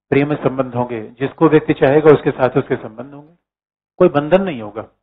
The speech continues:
आप कहेंगे, "यही बात तो मार्क्स में सुनना चाहता था।"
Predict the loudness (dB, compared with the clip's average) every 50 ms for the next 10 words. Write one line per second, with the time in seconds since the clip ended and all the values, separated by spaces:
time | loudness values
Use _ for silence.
0 | _ _ _ _ _ _ _ _ _ _ _ _ _ _ -12 -12 -8 -8 -8 -8
1 | -8 -10 -8 -8 -8 -8 -8 -4 -2 -4 -2 -2 -4 -4 -2 -4 -4 -4 -8 -14
2 | -12 -12 -12 -12 -12 -14 -14 -14 -12 -10 -12 -10 -8 -10 -10 -10 -18 _ _